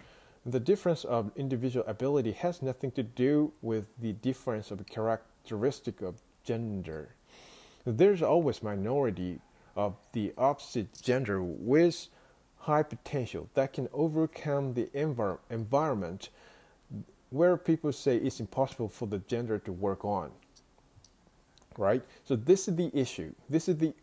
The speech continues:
issue of individual ability. So we have to, so consider these two factors separately between, so the gender problem of individual, uh, abilities.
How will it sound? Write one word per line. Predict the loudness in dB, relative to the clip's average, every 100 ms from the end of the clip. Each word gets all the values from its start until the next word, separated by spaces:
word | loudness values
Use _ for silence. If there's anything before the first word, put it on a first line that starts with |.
| -4
issue | -2 -2 -2 -2
of | -4 -4
individual | -4 -2 -2 -2 0 0 0 -6
ability. | -4 -2 0 -4 -6
So | -2
we | 0 0
have | -2 -4 -2
to, | 0 0 -4 -20 -20 -20 -20 -20 -12
so | -6
consider | -2 -2 2 4 6 4
these | 4 4 4 0 -10 _ _ _ _ -20 -6
two | 0 0
factors | 4 4 4 0 -6 -6 -8 -20 -20 _ -4
separately | 0 2 0 -4 -8 -18 -20 -20 _ _ -20 _ _ _ _ -20 -4
between, | 2 2 2 0 -2 -4 -8 -18 -20 -20
so | -8 -6
the | -2
gender | 0 2 2
problem | 2 4 4 2 -4 -8 -16 -4
of | -2
individual, | -2 -2 0 2 2 2 2 -4 -20 _
uh, | -6 -4
abilities. | -2 0 0 -2 -8